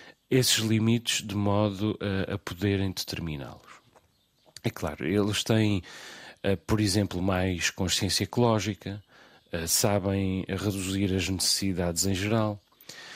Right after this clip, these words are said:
Eh, só que essa redução não é, eh, para eles um gesto de liberdade, como seria para nós.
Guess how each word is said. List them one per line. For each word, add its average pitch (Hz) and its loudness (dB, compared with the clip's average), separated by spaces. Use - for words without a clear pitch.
Eh, 117 4
só - 4
que - -2
essa 120 4
redução 120 2
não 127 6
é, 123 4
eh, 117 2
para 120 4
eles 117 4
um 123 4
gesto 117 0
de 123 2
liberdade, 120 0
como 95 -2
seria 92 0
para 107 -4
nós. 95 -4